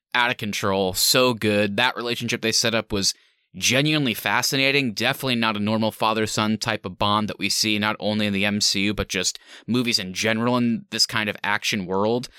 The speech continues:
So anytime it felt like that standard action comedy, like you said, that Marvel tends to do, I thought this one did the action better, and the way they handled levity, while not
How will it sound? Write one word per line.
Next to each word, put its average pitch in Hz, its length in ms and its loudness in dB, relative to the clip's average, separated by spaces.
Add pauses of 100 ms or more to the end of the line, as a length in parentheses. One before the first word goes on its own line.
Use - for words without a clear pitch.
(160)
So 104 480 0 (420)
anytime 156 640 2
it - 100 -4
felt 131 320 -2
like 123 260 0
that 110 200 -2
standard 117 580 0 (100)
action 113 360 0
comedy, 107 400 0
like 107 180 -2
you 101 60 0
said, 104 240 0
that - 120 -4
Marvel 101 280 0
tends 107 300 -2
to 101 60 -6
do, 92 280 -2
I 117 120 0
thought 113 220 -2
this 110 240 -2
one 107 220 2
did 101 160 -2
the 98 160 -4
action 123 400 0
better, 139 340 2 (260)
and 117 80 -2
the 117 80 2
way 127 120 4
they 117 120 2
handled 135 400 -2
levity, 135 380 0
while 117 220 0
not 110 260 0